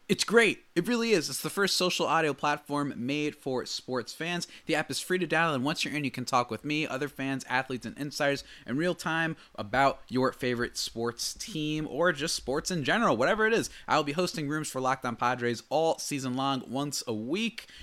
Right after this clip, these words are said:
You can join in on the conversation you listen to here every day. Uh, it's really great. I love how easily accessible it is.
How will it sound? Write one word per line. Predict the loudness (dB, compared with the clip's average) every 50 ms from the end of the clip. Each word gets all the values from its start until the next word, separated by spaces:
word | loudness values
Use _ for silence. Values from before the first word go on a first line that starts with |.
| -6
You | -6 -4
can | -2 -2 -2 0
join | 2 2 2
in | 2 2
on | 0 -2
the | -2
conversation | -4 -2 -2 -2 -2 -2 -4 -4 -2 -4 -4 -2 -4 -4
you | -4
listen | -4 -6 -6 -8 -10
to | -8 -6 -6
here | -6 -6 -4 -4
every | -6 -4 -4 -4 -6 -6
day. | -8 -6 -4 -2 0 2 2 0 0 -2 -4 -10 -20 -14 -6 0
Uh, | 0 2 2
it's | 0 -2 -4 -4
really | -4 -2 0
great. | 2 2 4 4 4
I | 4
love | 4 4 2 2
how | 2 0 2
easily | 2 0 -2 0 -2 -2
accessible | -2 -2 -2 -2 -2 -2 -2 -4 -2 0 0 0
it | 0 0
is. | 0 0 0 0 0 -2 -4